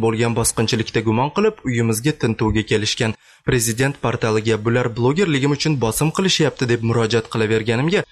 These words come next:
menga jinoyat ishi qo'zg'atishdi va uyimga tintuvga kelishdi. Hech narsa topilmadi. O'sha kanalimdagi videoni ko'rsangiz, ular men va voyaga yetmagan ukamning telefonini tortib olish uchun kuch ishlatishdi", deya arz qiladi Abdiyeva. O'n oltinchi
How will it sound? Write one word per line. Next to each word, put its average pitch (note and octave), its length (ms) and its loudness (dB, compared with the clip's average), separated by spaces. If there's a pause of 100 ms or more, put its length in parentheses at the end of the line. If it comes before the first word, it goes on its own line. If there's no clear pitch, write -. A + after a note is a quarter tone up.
(220)
menga C#3+ 320 2
jinoyat B2+ 440 0
ishi F#3 200 0
qo'zg'atishdi A2 600 0
va A2+ 140 2
uyimga A2 400 0
tintuvga G#2+ 480 0
kelishdi. A2 360 0 (320)
Hech C3+ 280 0
narsa C#3 240 0 (100)
topilmadi. A2 500 0 (320)
O'sha C3 240 2
kanalimdagi A#2+ 640 2
videoni A#2+ 400 0
ko'rsangiz, D3 480 2 (100)
ular A#2 200 2 (120)
men E3+ 240 2
va A#2+ 140 2
voyaga B2 340 0
yetmagan C3+ 460 0
ukamning A2+ 460 0
telefonini A2+ 600 2
tortib A2+ 340 -2
olish C#3+ 240 0
uchun G3+ 260 2
kuch - 200 -10
ishlatishdi", F3+ 600 0
deya G#2+ 160 2 (120)
arz A#2 140 0 (100)
qiladi A#2 260 0 (100)
Abdiyeva. G#2+ 420 0 (340)
O'n B2+ 160 2
oltinchi A#2 300 -2